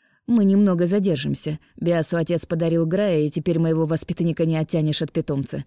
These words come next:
Придется перемещаться на полигон для вводного занятия». «Передайте мои поздравления Биасу».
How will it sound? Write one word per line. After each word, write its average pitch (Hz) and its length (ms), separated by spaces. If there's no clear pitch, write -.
Придется 185 400
перемещаться 175 580
на 170 100
полигон 175 380
для 156 160
вводного 151 380
занятия». 147 640
«Передайте 214 480
мои 202 200
поздравления 190 640
Биасу». 175 500